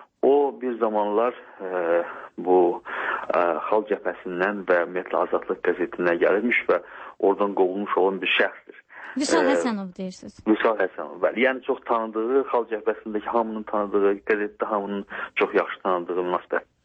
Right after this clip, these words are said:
Speaker 1: olduğu, müəyyən konfliktlərdə olduğu bir şəxsdir. Yəni bu təsadüfən belə necə olur ki, şəhərdə, bu, bu boyda şəhərdə Qənimət Zahid gedərkən güya ki, yolda kiməsə qadına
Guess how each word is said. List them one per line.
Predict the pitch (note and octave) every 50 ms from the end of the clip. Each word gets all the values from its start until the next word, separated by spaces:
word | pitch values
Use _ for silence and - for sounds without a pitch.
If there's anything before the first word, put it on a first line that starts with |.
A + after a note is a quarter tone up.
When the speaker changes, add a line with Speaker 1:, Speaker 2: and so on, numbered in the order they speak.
| _ -
Speaker 1:
olduğu, | G4+ - - - F2+ F2+ E2+ E2+
müəyyən | F2+ F2+ F#2 F#2+ G2 -
konfliktlərdə | - F2 E2 - F2+ - - - F2+ F2 - - G#2
olduğu | G#2 G#2 F#2 G#2+ A#2+ A#2+
bir | A#2+ A#2 -
şəxsdir. | - F#2+ - - - - - _ - - - - - - - - - - -
Yəni | - C#3 D3+ E3 D3 C#3
bu | F3 E3+ E3+ - - -
təsadüfən | D3 B2+ - D#3 D3 C#3+ - - C#3+ C#3 C#3 A2+
belə | B2 B2+ C3 C3 C#3
necə | C#3 A#2+ B2
olur | A2+ A2+ B2 B2
ki, | - B2+ A#2+ -
şəhərdə, | A#2+ A2+ G#2+ G#2+ G#2 G2+ - - B2 B2 - - - - _ _ -
bu, | A#2 A2+ A2 G#2+ -
bu | A#2+ A#2+ A2+
boyda | A2+ G#2+ G2+ A2 G#2+
şəhərdə | - - A2 G2 G#2 G2+ G2 - G#2+ G2
Qənimət | G#2 G#2 G2+ G2+ G#2 G#2+ G#2 - -
Zahid | G2+ F2+ G#2+ G#2 - -
gedərkən | G#2 F#2+ - G#2+ G#2 - - G2+ G2 -
güya | - A2+ G#2 F#2+ -
ki, | - G2 F#2+
yolda | G2 G2 F#2+ F#2+ G2 -
kiməsə | - G2 F#2+ F#2+ - F#2+ F2+
qadına | G2+ F#2+ F#2 F#2 G2+